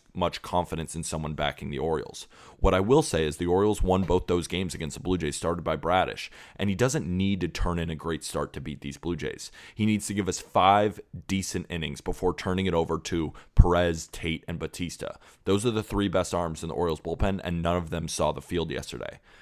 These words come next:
Pitching against Bradish is Mitch White, who is a fine pitcher, but he's been struggling since he came over from the Dodgers. He's allowed thirteen runs in his last two starts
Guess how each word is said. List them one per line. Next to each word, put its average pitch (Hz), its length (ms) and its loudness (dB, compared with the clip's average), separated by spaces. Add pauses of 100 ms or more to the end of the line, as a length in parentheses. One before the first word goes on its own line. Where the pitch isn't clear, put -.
(200)
Pitching 113 260 0
against 101 320 0
Bradish 82 380 0
is 85 120 -8
Mitch 85 220 -6
White, 73 320 0
who 110 140 -8
is 117 80 -4
a 131 40 -6
fine 120 320 2
pitcher, 67 400 -10
but 87 120 -6
he's 85 100 -10
been 92 140 -4
struggling 98 400 0
since 85 200 -6
he 80 80 -6
came 85 220 -4
over 82 160 -2
from 78 160 -8
the 80 80 -4
Dodgers. 73 500 -4 (280)
He's 92 160 -6
allowed 90 280 4
thirteen 98 380 2
runs 87 300 0
in 87 40 -2
his 82 140 -4
last 78 240 -2
two 85 100 -8
starts 85 380 -4